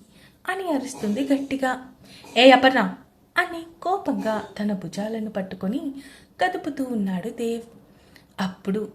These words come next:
కళ్ళు తెరిచి చూసింది అపర్ణ దేవ్ని. ఎదురుగా దేవ్ కోపంగా చూస్తూ ఉండేసరికి, "అంటే ఇప్పటి వరకు నేను అరిచింది and కొట్టింది దేవ్నా?" అనుకుంది అపర్ణ భయంగా.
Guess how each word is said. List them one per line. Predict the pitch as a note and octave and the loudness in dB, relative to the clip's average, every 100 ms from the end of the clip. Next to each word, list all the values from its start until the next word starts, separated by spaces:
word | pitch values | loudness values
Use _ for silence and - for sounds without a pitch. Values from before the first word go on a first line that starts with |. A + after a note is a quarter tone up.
| - | -6
కళ్ళు | F#3 A3+ | -6 -4
తెరిచి | C4 C4+ C4+ - A#3+ | 0 0 0 -8 -10
చూసింది | A3+ G#3 G3+ D4 - | -8 -6 -4 -6 -8
అపర్ణ | D4 B3+ G#3+ G#3 D#4 C#4 | -8 -6 -4 -2 -2 0
దేవ్ని. | C#4+ C#4 C#4 C4+ C4+ - - - - - - | 0 2 2 0 0 -6 -16 -20 -20 -14 -12
ఎదురుగా | - - G4 G4 C#4 C#4+ C#4 | -10 -8 -8 -4 -4 -4 -4
దేవ్ | C#4 C4+ C4+ - - | 0 2 0 -4 -4
కోపంగా | D4+ E4+ - A#3+ G3 G#3+ G3+ - G3+ | -2 -2 -2 -4 -2 -4 -6 -6 -2
చూస్తూ | F#3+ G3+ - G#3 | -2 -4 -6 -4
ఉండేసరికి, | G3+ F#3 F#3+ F#3 F#3 - E4 D4 - - - - - - - _ _ _ _ | 0 -2 -2 -4 -8 -8 -8 -8 -10 -18 -20 -20 -20 -20 -20 _ _ _ _
"అంటే | F#3+ F#3+ F#3+ C#4 C#4+ C4+ - G#3 | 0 0 2 2 2 -4 -8 -8
ఇప్పటి | - C4 D4 | -8 -4 -2
వరకు | C#4 C#4 C#4+ | -2 -2 -2
నేను | C#4 B3+ | -2 -2
అరిచింది | A3 - - C#4+ C#4+ D4 - C4+ | -6 -8 -4 -2 -2 -4 -6 -4
and | C4+ C4+ | -4 -2
కొట్టింది | A#3+ - - D4+ D4+ C#4 | -6 -6 -4 -2 -4 -6
దేవ్నా?" | A#3 G3 B3 D#4 - A#3+ G3+ - - - - - - | -8 -4 0 0 -2 -6 -6 -10 -20 -20 -20 -20 -2
అనుకుంది | C4+ C4 - G3 G3+ | 0 0 0 0 0
అపర్ణ | A3+ G3+ F#3+ A3+ G4+ D4 | -2 -2 -4 -2 -4 -4
భయంగా. | C#4+ C#4+ C4+ C#4+ C#4 | -2 0 0 -2 -4